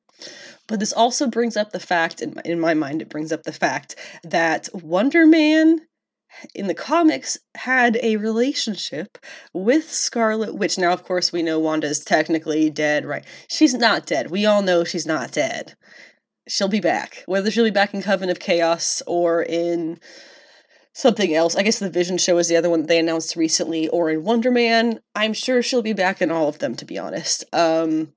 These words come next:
I don't know which is coming first. Probably Coven of Chaos. But Wonder Man, you know how t-, good those two would look on screen together? Just saying.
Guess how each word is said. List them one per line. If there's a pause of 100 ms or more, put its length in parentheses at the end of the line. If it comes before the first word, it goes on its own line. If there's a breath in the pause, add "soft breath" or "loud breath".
I
don't
know
which
is
coming
first.
Probably
Coven
of
Chaos. (480 loud breath)
But
Wonder
Man, (2250)
you
know
how
t-,
good
those
two
would
look
on
screen
together? (640)
Just
saying.